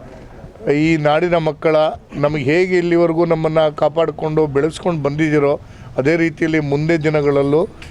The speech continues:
ನಮಗೆ ನೀವು, ಆ, ಕೈ ಹಸ್ತನ ಕೊಟ್ಟು, ಜ-, ಕೈ ಜೋಡಿಸಿ ನಮ್ಮ ಜೊತೆಗೂ ನಮ್ಮನ್ನು ಸೇರಿಸ್ಕೊಂಡು ಮಾಡಬೇಕು ಅಂತ ಹೇಳ್ಕೊಳ್ಳೋಕ್ಕೋಸ್ಕರ ಈ ಒಂದು ಸಂಘಟನೆನ ಕಟ್ಬಂದಿದ್ದೀವಿ. ಇವತ್ತಿನ ದಿನ ವಿಶೇಷ ಏನಂತ ಹೇಳಿದ್ರೆ, ಎಲ್ಲರೂ ದೊಡ್ಡ ದೊಡ್ಡ ವಿ ವಿ ಐ ಪಿಸ್ನ ಕರೆಸಿ ಈ ಥರ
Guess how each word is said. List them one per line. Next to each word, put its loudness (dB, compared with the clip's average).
ನಮಗೆ 0
ನೀವು, 0
ಆ, 0
ಕೈ 2
ಹಸ್ತನ 0
ಕೊಟ್ಟು, 0
ಜ-, -4
ಕೈ 0
ಜೋಡಿಸಿ 0
ನಮ್ಮ 0
ಜೊತೆಗೂ 0
ನಮ್ಮನ್ನು 2
ಸೇರಿಸ್ಕೊಂಡು 0
ಮಾಡಬೇಕು 0
ಅಂತ -2
ಹೇಳ್ಕೊಳ್ಳೋಕ್ಕೋಸ್ಕರ 0
ಈ 2
ಒಂದು 0
ಸಂಘಟನೆನ 2
ಕಟ್ಬಂದಿದ್ದೀವಿ. -2
ಇವತ್ತಿನ 2
ದಿನ 4
ವಿಶೇಷ 2
ಏನಂತ 2
ಹೇಳಿದ್ರೆ, 2
ಎಲ್ಲರೂ 2
ದೊಡ್ಡ 2
ದೊಡ್ಡ 4
ವಿ 2
ವಿ 4
ಐ 4
ಪಿಸ್ನ -2
ಕರೆಸಿ 0
ಈ 2
ಥರ -2